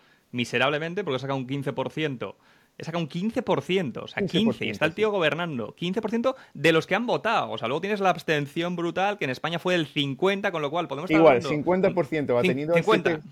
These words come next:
Speaker 2: siete coma cinco por ciento.
Speaker 1: O sea, un señor que le ha votado el siete coma cinco por ciento de los electores, primero, está en el poder, o sea, para que veamos qué arbitrario y qué
Speaker 2: Sí.
Speaker 1: vergonzoso es el sistema,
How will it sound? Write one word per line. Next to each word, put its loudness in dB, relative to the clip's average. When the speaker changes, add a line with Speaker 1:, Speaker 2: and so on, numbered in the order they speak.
Speaker 2:
siete 2
coma 0
cinco 0
por 0
ciento. -6
Speaker 1:
O -8
sea, -18
un 2
señor 0
que 0
le 2
ha 4
votado 2
el -2
siete -4
coma -2
cinco -4
por -4
ciento -6
de -2
los -6
electores, -6
primero, -2
está 0
en -2
el -6
poder, -2
o -20
sea, -2
para -4
que -6
veamos -4
qué -4
arbitrario 0
y -2
qué 0
Speaker 2:
Sí. -2
Speaker 1:
vergonzoso -6
es -8
el -6
sistema, -8